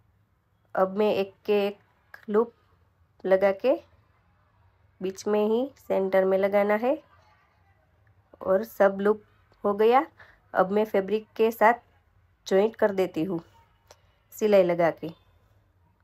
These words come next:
ये हमारी सिलाई भी अच्छे से हो गई और अच्छे से लूप हमारा हो गया। अब मैं इसको, इस ड्रेस के कट लगाया है, इसके बीच में ही लगाना है।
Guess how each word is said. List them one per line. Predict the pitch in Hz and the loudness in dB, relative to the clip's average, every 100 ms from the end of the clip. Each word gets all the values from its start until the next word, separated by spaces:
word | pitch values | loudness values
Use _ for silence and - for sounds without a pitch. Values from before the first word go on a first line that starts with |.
| _ _ _ _ _ - | _ _ _ _ _ -6
ये | 190 | -2
हमारी | 185 180 180 180 | 0 -2 -4 -6
सिलाई | - 202 202 196 | -8 -2 0 0
भी | 208 247 311 _ _ - | 0 -4 -6 _ _ -12
अच्छे | 185 - 190 | -8 -6 -4
से | 226 269 - _ _ _ _ _ _ | -2 -4 -6 _ _ _ _ _ _
हो | 190 | -4
गई | 185 208 240 - _ _ _ _ _ _ _ _ _ _ _ _ | -2 -2 -4 -10 _ _ _ _ _ _ _ _ _ _ _ _
और | - 202 | -4 -4
अच्छे | - 190 - 190 | -4 -8 -6 -4
से | 196 | -4
लूप | 190 208 208 | -2 -4 -2
हमारा | 185 190 196 269 330 _ | -2 2 2 0 -2 _
हो | 175 | -4
गया। | 170 156 151 - _ _ _ _ _ _ | -2 -4 -6 -10 _ _ _ _ _ _
अब | - 190 190 | -4 -4 0
मैं | 202 | 0
इसको, | 196 190 - 220 240 262 _ - | 0 -2 -2 0 0 -2 _ -14
इस | - 180 - - | -8 -8 -10 -2
ड्रेस | 190 196 | -2 -2
के | - 220 | -4 -4
कट | 220 202 202 _ _ | 0 0 -2 _ _
लगाया | 208 208 220 226 | -4 0 2 2
है, | 233 254 262 _ _ _ - | 2 -2 -6 _ _ _ -14
इसके | 190 - 208 | -14 -6 -4
बीच | 196 196 - | -4 -8 -4
में | 208 | -2
ही | 214 208 | 0 0
लगाना | 196 196 196 | 2 2 2
है। | 202 240 | 2 0